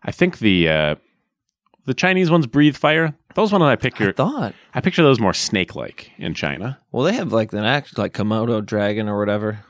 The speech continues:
Speaker 1: Oh, that's
Speaker 2: That,
Speaker 1: true.
Speaker 2: that bites you and you get all f-, infected.
Speaker 1: That's crazy that Komodo dragons are real. They're, like,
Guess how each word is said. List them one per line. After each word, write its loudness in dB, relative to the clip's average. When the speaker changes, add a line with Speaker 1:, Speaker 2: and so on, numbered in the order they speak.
Speaker 1:
Oh, 0
that's 2
Speaker 2:
That, -4
Speaker 1:
true. -8
Speaker 2:
that -4
bites -4
you -4
and -4
you -4
get -2
all -2
f-, -18
infected. -8
Speaker 1:
That's -6
crazy 2
that 0
Komodo -2
dragons -2
are -10
real. -12
They're, 6
like, 2